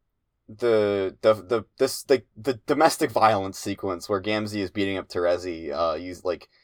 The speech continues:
the, the the glitch effect in that was, like, used a very good effect, I think, but I think a lot of that was carried by it just was fucking, it, it fucking sucked to, like,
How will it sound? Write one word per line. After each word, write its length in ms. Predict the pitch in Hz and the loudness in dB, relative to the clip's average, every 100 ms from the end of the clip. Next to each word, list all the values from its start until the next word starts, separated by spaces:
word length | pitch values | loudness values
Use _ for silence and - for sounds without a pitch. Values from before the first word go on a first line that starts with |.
| _ _ _ _ _ _ | _ _ _ _ _ _
the, 320 | 123 110 92 | 4 4 2
the 220 | 104 123 101 _ _ | 0 -4 -4 _ _
the 80 | 123 | -2
glitch 260 | 123 170 220 | 2 0 2
effect 280 | 226 220 | 0 2
in 180 | 175 135 | 2 2
that 260 | 95 101 - | 4 4 4
was, 200 | 131 127 | 0 2
like, 160 | 131 127 | 2 2
used 200 | 131 131 | -4 -2
a 40 | |
very 340 | 123 123 123 - | 2 4 2 0
good 160 | 131 120 | -2 -2
effect, 380 | - 120 120 123 | 2 4 4 0
I 80 | |
think, 400 | 127 143 156 151 - | 0 -2 -2 -6 2
but 120 | 117 | 4
I 40 | |
think 220 | 110 135 131 | 4 2 4
a 80 | |
lot 220 | 107 104 107 | 6 6 6
of 100 | 104 | 6
that 300 | 104 101 95 | 6 6 2
was 180 | 92 | -6
carried 480 | - 98 95 95 95 | -2 2 2 2 0
by 600 | 95 92 90 87 87 85 - _ _ _ _ _ _ | 4 6 6 2 -2 -6 -12 _ _ _ _ _ _
it 200 | 107 90 _ _ _ - | -6 -6 _ _ _ -16
just 200 | 101 - _ _ - 107 | -14 -14 _ _ -20 -16
was 220 | 98 - - | -14 -14 -16
fucking, 840 | - 101 107 101 101 95 98 98 - - | 0 0 0 -2 -4 -6 -8 -10 -16 -10
it, 200 | 101 - | -10 -8
it 140 | 101 | -2
fucking 300 | 107 - 110 | 0 0 -2
sucked 360 | 101 - 95 - | -4 -4 -4 -4
to, 80 | 110 | -2
like, 320 | 95 87 - | 0 0 -6